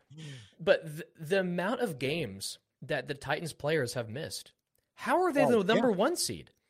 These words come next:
Speaker 2: Y-, I mean,
Speaker 1: Yeah.
Speaker 2: I'm with you. You talked about Vrabel's coach of the year. It's a
Speaker 1: Absolutely.
Speaker 2: no-brainer. He's coach
Speaker 1: Yeah.
Speaker 2: of the year. It's not even close.
Speaker 1: Uh,
Speaker 2: You
Speaker 1: but I
Speaker 2: miss
Speaker 1: don't,
Speaker 2: ga-
Speaker 1: I don't hear enough love. I still don't hear enough love
Speaker 2: It's
Speaker 1: for them.
Speaker 2: unbelievable. I mean, you miss games, Julio Jones. You miss, I J Brown missed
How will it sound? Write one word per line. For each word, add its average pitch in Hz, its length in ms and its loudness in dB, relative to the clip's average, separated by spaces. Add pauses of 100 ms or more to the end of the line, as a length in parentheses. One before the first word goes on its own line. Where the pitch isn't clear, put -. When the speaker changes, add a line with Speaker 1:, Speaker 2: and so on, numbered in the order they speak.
(160)
Speaker 2:
Y-, 170 160 -10
I 214 60 4
mean, 226 140 4
Speaker 1:
Yeah. - 80 0
Speaker 2:
I'm 254 240 6
with 202 280 4
you. 139 80 0
You 123 160 -4
talked 226 260 0
about 160 220 2
Vrabel's 147 420 -2
coach - 280 -4
of 110 60 -12
the 107 60 -6
year. 113 320 -6 (500)
It's 196 180 0
a 185 40 2
Speaker 1:
Absolutely. 175 300 2
Speaker 2:
no-brainer. 156 360 0 (220)
He's - 180 -6
coach 240 200 4
Speaker 1:
Yeah. - 60 -2
Speaker 2:
of 170 60 -6
the 175 60 -10
year. 214 120 0
It's - 100 -4
not 226 100 0
even 160 140 -2
close. - 640 -6 (360)
Speaker 1:
Uh, 160 100 -6
Speaker 2:
You 196 60 0
Speaker 1:
but 226 80 4
I - 40 6
Speaker 2:
miss 302 80 6
Speaker 1:
don't, 349 80 6
Speaker 2:
ga- 165 180 4
Speaker 1:
I 277 40 4
don't 330 140 4
hear 339 200 4
enough 320 240 6
love. 294 320 4
I 220 60 6
still 269 260 2
don't 311 180 6
hear 240 140 6
enough 214 200 6
love 190 120 8
Speaker 2:
It's 226 100 2
Speaker 1:
for - 80 4
them. 214 120 6
Speaker 2:
unbelievable. 113 520 2
I 165 100 4
mean, 156 260 0
you 156 120 0
miss 180 240 0
games, 165 360 0
Julio 143 280 -2
Jones. 92 440 -10 (240)
You 151 160 0
miss, 175 260 4 (140)
I 165 120 2
J 170 160 0
Brown 151 260 0
missed 123 200 -8